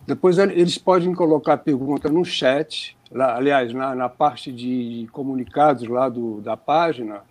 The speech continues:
que eu vou procurar responder na medida do possível,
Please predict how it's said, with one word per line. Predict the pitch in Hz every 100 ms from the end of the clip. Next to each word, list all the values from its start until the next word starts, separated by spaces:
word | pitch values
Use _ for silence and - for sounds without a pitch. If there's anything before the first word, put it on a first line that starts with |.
| _ _ _ _ _
que | -
eu | 143 180 190 180 _ _ -
vou | 151 160
procurar | 160 160 160 160
responder | 160 170 - 160 139 160
na | 151
medida | 147 156 156
do | 160 160
possível, | - - 151 139 110 98